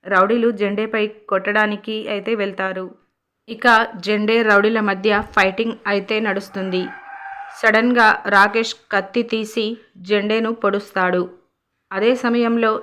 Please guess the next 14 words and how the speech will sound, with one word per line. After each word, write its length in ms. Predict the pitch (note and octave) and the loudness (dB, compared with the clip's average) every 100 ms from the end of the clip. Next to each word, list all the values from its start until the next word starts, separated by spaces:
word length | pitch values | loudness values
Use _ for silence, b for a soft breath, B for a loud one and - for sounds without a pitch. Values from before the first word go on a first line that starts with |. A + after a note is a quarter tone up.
| - | -6
శంకర్, 460 | - G3 G3+ A#3 | -4 -4 -2 -2
అభి 300 | - G#3 G#3+ | 0 0 2
వాళ్ళు 300 | G#3+ G#3 G#3 | 4 4 2
కూడా 300 | G#3 G3+ G#3 | 0 0 2
అక్కడికి 400 | G#3 G#3 G3 F#3+ | 2 0 -4 -4
వస్తారు. 680 | G#3+ - - F#3 F#3 F3+ F3 - _ _ _ _ _ _ | -4 -4 0 0 0 -2 -6 -16 _ _ _ _ _ _
జెండేను 580 | G3 G3 G#3+ A#3 A#3 A#3+ | -2 0 2 2 2 2
రాకేష్ 480 | G#3+ F#3+ A#3 A3+ - | 2 0 0 -6 -2
పొడ-, 200 | G#3 G#3+ b b b _ | -2 -2 b b b _
శంకర్, 500 | - G3 G#3 A#3+ A#3 - | -6 -4 0 0 0 0
అభి, 200 | G3 A3+ | 0 0
కారులో 540 | A3+ G#3 G3 G#3+ A3+ G#3+ | 0 4 4 4 0 0
ఉన్న 240 | A3 A3 G#3+ - | 0 0 -2 -4
అక్కి 600 | G3 F#3 - B3 A3 A3 | -8 -8 -8 -4 -4 -6